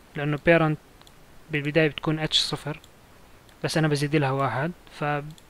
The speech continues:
فبصفي اللي هون مش، مش من صفر، ببلشوا من واحد واثنين، واثنين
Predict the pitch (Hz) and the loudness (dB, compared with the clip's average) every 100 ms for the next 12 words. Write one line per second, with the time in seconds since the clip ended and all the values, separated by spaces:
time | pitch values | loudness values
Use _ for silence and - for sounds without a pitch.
0 | - - - - - - - 135 180 165 | -20 -20 -20 -20 -20 -14 -8 0 2 2
1 | - 151 147 147 147 156 160 170 - - | 0 0 0 -2 0 2 4 4 2 2
2 | 170 - 147 143 135 - 135 123 131 139 | 2 2 0 0 -4 -6 -6 -8 -10 -4
3 | 147 - 143 147 143 - - - - - | -4 -2 -2 0 -2 -4 -10 -20 -20 -14
4 | 139 - 139 131 120 - 135 | -14 -8 -6 -6 -8 -12 -14